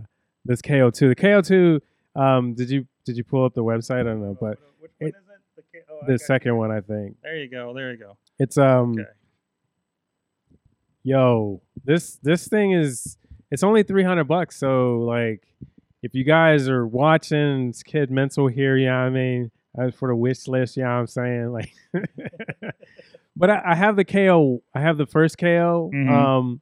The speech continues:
Speaker 1: and it's just a small pocket operator. It fits in your pocket. I think it's in my truck right now.
Speaker 2: Mm-hmm.
Speaker 1: Um, but you can sample on it. It's, it's real. It's, it, it fits in your hand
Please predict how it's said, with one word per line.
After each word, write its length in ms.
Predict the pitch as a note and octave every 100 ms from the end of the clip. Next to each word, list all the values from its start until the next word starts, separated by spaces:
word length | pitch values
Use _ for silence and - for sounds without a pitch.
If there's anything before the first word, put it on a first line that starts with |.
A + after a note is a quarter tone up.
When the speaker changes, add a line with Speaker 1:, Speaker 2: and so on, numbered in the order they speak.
| -
Speaker 1:
and 580 | C3+ B2+ B2 A#2+ A#2 - _ _ _
it's 160 | E3+ -
just 180 | A#3 E3+
a 60 |
small 340 | - D#3+ D#3 C#3
pocket 300 | E3 D3 D3
operator. 560 | C3 C3 A#2+ A#2+ A#2
It 100 | A#2
fits 180 | E3+ D#3
in 60 | D3
your 100 | C3
pocket. 560 | C#3 C3 B2+ C3+ B2+ - _ -
I 20 |
think 120 | E3 C#3+
it's 80 |
in 80 | C3
my 100 | B2+
truck 280 | - C3 -
right 140 | A#2+
now. 360 | A#2+ A#2+ A2+ G#2+ -
Speaker 2:
Mm-hmm. 260 | C3 A#2+ B2
Speaker 1:
Um, 360 | A#2+ A#2+ A#2
but 360 | A2 A#2+ A2+ A2+ _ _ _ _
you 140 | C3 C3+
can 180 | C#3+ B2
sample 520 | D#3+ D3+ C3+ C#3+ C#3
on 220 | C3+ C3+
it. 320 | C3+ C3 C3 C3
It's, 240 | D3+ -
it's 180 | D#3+ -
real. 280 | A2+ C#3 E3 D#3
It's, 260 | D3+ - -
it, 180 | D#3 C#3
it 160 | D3+ G3
fits 180 | G3+
in 80 | E3+
your 120 | B2
hand 240 | A2 C#3